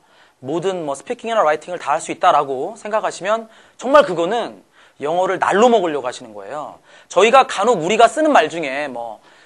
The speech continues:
산 너먼지, 산 너먼지, 넘언지 막 이렇게 구분할 수 없잖아요. 그런 거는 개별적으로 나올 때마다 여러분들이 확인을 해야 하는 것처럼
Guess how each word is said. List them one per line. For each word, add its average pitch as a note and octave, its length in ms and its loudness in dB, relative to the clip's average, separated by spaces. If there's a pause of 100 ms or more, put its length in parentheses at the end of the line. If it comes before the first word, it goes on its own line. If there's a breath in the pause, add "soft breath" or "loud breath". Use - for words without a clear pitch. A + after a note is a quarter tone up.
(160 soft breath)
산 B3+ 520 -2 (260 soft breath)
너먼지, E3+ 720 2
산 A#3 460 -2 (240 soft breath)
너먼지, E3 920 4
넘언지 F#3+ 920 2
막 D3+ 140 -4
이렇게 B2 180 -12
구분할 B3+ 340 2
수 - 80 2
없잖아요. D3+ 460 0
그런 A#3+ 200 0
거는 B3 260 2 (240 loud breath)
개별적으로 C4 600 2
나올 F#3 300 4
때마다 G#3+ 240 2
여러분들이 E3 380 0
확인을 A#3 340 -4
해야 A#3+ 60 2
하는 A#3+ 120 4
것처럼 F3 520 0